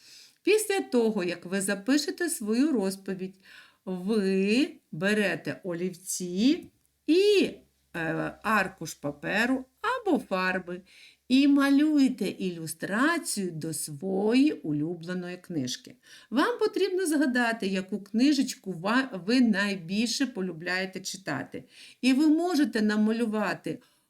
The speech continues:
об-, о-, о-, першу кр-, е, кр-, е, першу сторіночку вашої книжки або з ілюстрацію до твору,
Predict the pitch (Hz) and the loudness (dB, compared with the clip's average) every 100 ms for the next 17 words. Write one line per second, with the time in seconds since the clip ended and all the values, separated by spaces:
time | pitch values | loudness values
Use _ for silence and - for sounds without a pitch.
0 | _ 277 349 302 - - 208 - - - | _ 2 2 0 -8 -8 -6 -6 -10 -10
1 | 196 190 185 165 - _ _ _ _ _ | -6 -4 -4 -6 -16 _ _ _ _ _
2 | _ _ _ 277 247 185 - - 156 - | _ _ _ 2 2 2 -2 -4 -6 -8
3 | - 214 202 180 170 - 214 196 180 156 | -4 -2 0 0 0 -2 0 0 -4 -2
4 | 262 269 214 - 196 160 - 233 220 196 | 2 2 2 -2 -4 -4 0 2 4 2
5 | 190 - 214 196 196 196 214 214 214 202 | -2 -2 -4 0 0 0 -2 -2 0 -2
6 | 202 - 202 - - _ - 262 277 233 | -2 -6 -8 -10 -20 _ -2 0 0 0
7 | 339 370 - - - 277 285 262 240 - | 2 2 -2 -10 0 4 6 4 2 -2
8 | 240 269 302 320 - 277 277 269 220 294 | 0 2 2 0 -4 2 4 4 4 0
9 | 277 - 269 294 247 180 147 | 0 -2 2 4 4 2 -2